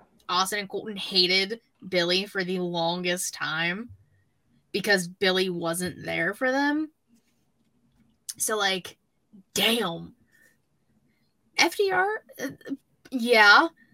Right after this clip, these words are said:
But they're currently just, like, you know, rehabbing all of the fucking injuries and shit that they had. <laughs> And Tony Khan gave them, like,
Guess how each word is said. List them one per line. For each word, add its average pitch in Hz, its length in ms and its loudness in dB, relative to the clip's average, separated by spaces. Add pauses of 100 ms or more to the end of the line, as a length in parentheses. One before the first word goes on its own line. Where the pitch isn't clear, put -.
(1200)
But 214 160 -8
they're 220 140 0
currently 220 440 0
just, 196 200 -6
like, 190 320 -4
you 214 80 -8
know, 180 360 -2 (460)
rehabbing 202 680 0
all 185 220 -2
of 185 160 -6
the 185 220 -2 (180)
fucking 190 840 -6 (160)
injuries 196 500 0
and 185 120 -10
shit 214 180 -12
that 202 80 -14
they 202 140 -4
had. 202 260 -2
<laughs> 294 100 -2 (680)
And 202 320 -4
Tony 214 280 0
Khan 202 300 -4
gave 196 180 0
them, 190 200 -2
like, 180 200 -2